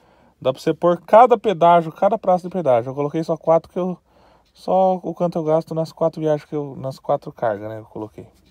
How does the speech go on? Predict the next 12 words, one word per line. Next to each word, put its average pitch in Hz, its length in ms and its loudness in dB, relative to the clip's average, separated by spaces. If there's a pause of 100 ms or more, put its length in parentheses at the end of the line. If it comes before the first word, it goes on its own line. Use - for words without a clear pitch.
Mas 160 280 -12
pra - 120 -18
mim 196 160 -8
não 170 220 -4
ir 147 60 -8
colocando 117 600 -10
de 110 140 -18
praça 110 380 -10
em 107 40 -16
praça 110 320 -14
de 110 60 -20
pedágio. 98 320 -16